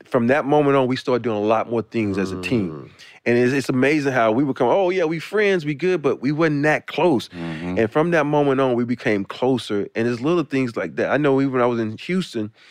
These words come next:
Speaker 1: we would, eight of us would go to dinner. No, Dream wouldn't go to dinner, but, uh,
Speaker 3: Mm-hmm.
Speaker 1: everybody else on the team would go to
Speaker 3: Mm-hmm.
Speaker 1: dinner. And when I got to the Spurs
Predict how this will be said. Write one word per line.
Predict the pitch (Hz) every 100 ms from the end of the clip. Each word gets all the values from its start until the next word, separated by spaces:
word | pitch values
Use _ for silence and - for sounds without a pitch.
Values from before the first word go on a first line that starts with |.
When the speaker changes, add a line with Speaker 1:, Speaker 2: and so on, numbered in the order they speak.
| - - - _
Speaker 1:
we | -
would, | 127 120
eight | 131 156
of | 127
us | 110
would | 113
go | 101 107
to |
dinner. | 95 104 90 -
No, | 139 107
Dream | 101 127 110
wouldn't | 95
go | 95
to | 87
dinner, | 87 95
but, | 101 92
uh, | 85 113
Speaker 3:
Mm-hmm. | 117
Speaker 1:
everybody | 151 147 143
else | 139 -
on | 117
the |
team | 123 120
would | 107
go | 113 107
to |
Speaker 3:
Mm-hmm. | 135
Speaker 1:
dinner. | 107 92 98 - - - - - _
And | 101 104 101 101 67 _ _ _
when | - 113
I | 113
got | 117 107
to | -
the | 110
Spurs | - 147 156 120 110